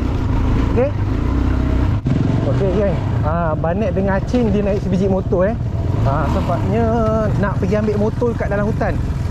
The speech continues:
Ah, itu hari dia orang ada pergi kat, ah, masuk dalam. Lepas tu ada satu motor breakdown. Ah, jadi sa-,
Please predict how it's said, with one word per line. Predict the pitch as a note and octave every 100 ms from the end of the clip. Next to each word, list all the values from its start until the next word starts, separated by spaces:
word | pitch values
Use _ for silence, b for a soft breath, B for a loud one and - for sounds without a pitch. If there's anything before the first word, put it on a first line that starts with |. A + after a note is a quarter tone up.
| - -
Ah, | D#3 E3 E3+ E3+ E3+
itu | F#3
hari | G#3 G#3+ B3+ A3+
dia |
orang | A3+ A3
ada | A3
pergi | G#3 G#3 G#3+
kat, | G#3 -
ah, | F3+ F#3+ G3
masuk | G3 G3 G3+
dalam. | F#3+ A3
Lepas | C4 - - - - - -
tu | A3+
ada | A3
satu | A3 A#3 G#3+
motor | G#3+ G#3+
breakdown. | G3+ G3+ F3+ F3+ - - - - - - - - - -
Ah, |
jadi | E3 F#3 A3+
sa-, | G#3+ G3+